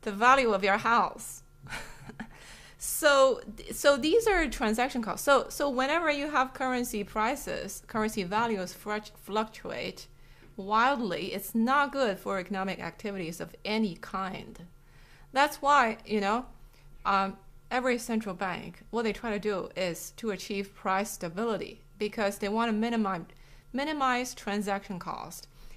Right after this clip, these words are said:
and set a stable, predictable expectation for everybody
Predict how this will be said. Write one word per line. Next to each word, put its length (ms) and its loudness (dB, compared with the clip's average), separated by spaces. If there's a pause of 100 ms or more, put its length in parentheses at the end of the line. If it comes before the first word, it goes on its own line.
(140)
and 160 -2
set 540 -2
a 120 -2
stable, 920 -2 (480)
predictable 680 0
expectation 1160 -8 (1120)
for 320 2
everybody 960 0